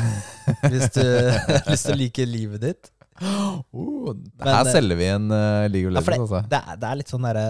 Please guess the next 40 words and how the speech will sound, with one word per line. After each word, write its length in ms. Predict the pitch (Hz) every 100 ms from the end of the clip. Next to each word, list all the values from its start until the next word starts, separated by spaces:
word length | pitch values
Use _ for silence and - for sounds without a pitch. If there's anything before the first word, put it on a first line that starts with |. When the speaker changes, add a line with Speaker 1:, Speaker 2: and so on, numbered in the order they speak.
| -
Speaker 2:
det 120 | 127
er 40 |
litt 120 | 143
morsomt, 320 | 143 113 123 120
for 80 | 127
det 80 | 123
er 120 | 117
jo, 80 | 127 127 _ _ _ _ _ _ _ _ _ _ 123
det 100 | - 113
er, 200 | 104 - _ _ _ _ 123
eh, 140 | 120 120 131
hver 160 | 139
gang 120 | 131
du 60 | 127 -
ser 160 | 107
på 180 | - 107 107 107 107 107
YouTube-videoer 480 | 90 104 98 98 98
eller 160 | 98
whatever, 280 | 98 92 131
så 160 | - 110
er 80 |
det 80 | 107
veldig 200 | 110 104
sånn 200 | 110 101 98 _ _ _ _ -
solospill. 880 | - 117 95 87 90 - - 143 147
Hvordan 240 | 113 107 95
skal 220 | 104 98
du 80 | 95
gjøre 320 | 92 87 90 90
det 80 |
bra? 160 | 92 135 - _ -
Men 360 | 120 117 117 120
du 60 |
er 540 | 120 _ 107 95 90 82
jo 80 | 120
et 220 | - 110
lag 320 | 101 92 107 117
på 100 | 113
fem 220 | 113 107
stykker. 340 | - 117 147